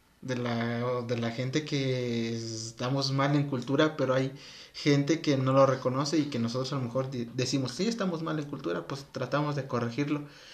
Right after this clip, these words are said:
pero hay gente que en él, que no entiende y que ni madres, y pues no la vamos a cambiar, pero pues cada quien.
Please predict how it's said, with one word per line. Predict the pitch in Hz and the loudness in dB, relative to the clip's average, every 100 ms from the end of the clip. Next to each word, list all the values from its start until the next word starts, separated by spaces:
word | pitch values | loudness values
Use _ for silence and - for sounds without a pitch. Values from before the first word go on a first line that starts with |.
| - - | -20 2
pero | 156 | 8
hay | 151 156 | 8 8
gente | 170 165 | 6 4
que | 165 | 4
en | 147 | 4
él, | 147 185 - - _ _ _ _ | 2 0 -6 -18 _ _ _ _
que | 131 | -2
no | 127 | -2
entiende | 127 139 156 135 | -2 -2 -2 -4
y | 127 | -6
que | - | -6
ni | 147 160 | -4 -2
madres, | 127 - 110 - - - | -2 -6 -10 -16 -20 -14
y | - | -12
pues | 123 123 | -6 -2
no | 123 | 0
la | |
vamos | 120 120 117 | 0 0 -4
a | 113 | -4
cambiar, | 127 156 185 185 | 0 2 0 -2
pero | 151 139 131 120 | 2 4 4 0
pues | 120 - | -4 0
cada | 196 202 151 | 6 8 6
quien. | 143 - 123 120 117 | 2 -6 -2 -2 -4